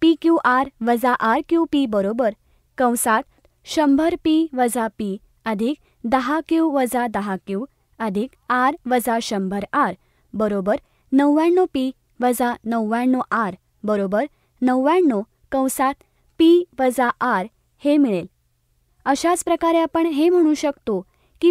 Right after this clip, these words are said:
पी क्यू आर वजा आर क्यू पी ही संख्या नव्याण्णवने विभाज्य होईल. आपल्याला हे माहीत आहे की नव्याण्णवचे अवयव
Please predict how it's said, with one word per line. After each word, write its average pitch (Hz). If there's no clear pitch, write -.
पी 320
क्यू 349
आर 294
वजा 269
आर 302
क्यू 247
पी 202
ही 302
संख्या 285
नव्याण्णवने 226
विभाज्य 254
होईल. 190
आपल्याला 302
हे 285
माहीत 294
आहे 269
की 339
नव्याण्णवचे 311
अवयव 233